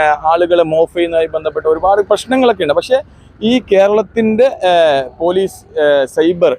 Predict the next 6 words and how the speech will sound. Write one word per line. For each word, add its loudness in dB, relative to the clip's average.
എന്തുകൊണ്ടും -2
വ-, 0
വളരെ 0
ഊർജ്ജതയോടെ -2
അല്ലെങ്കിൽ -4
കൃത്യമായും, -4